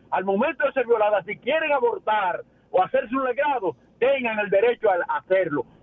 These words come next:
porque es una violación constitucional, se está afectando, se le está quitando un derecho a la mujer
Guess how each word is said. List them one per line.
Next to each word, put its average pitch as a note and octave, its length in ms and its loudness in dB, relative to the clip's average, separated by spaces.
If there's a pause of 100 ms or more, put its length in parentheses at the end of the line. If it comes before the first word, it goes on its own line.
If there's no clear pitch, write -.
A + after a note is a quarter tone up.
(120)
porque B3+ 640 0 (380)
es - 180 -4
una A#3+ 160 0
violación A3 480 -2
constitucional, A#3 840 -4 (200)
se A#3 80 4
está B3 240 -4
afectando, B3+ 560 -2
se G#3+ 60 -2
le A3 80 -2
está C#4 280 -2
quitando C#4 560 -2 (180)
un C#4+ 240 4
derecho C5 880 0 (320)
a - 120 -4
la G#3 60 -2
mujer G3 640 -2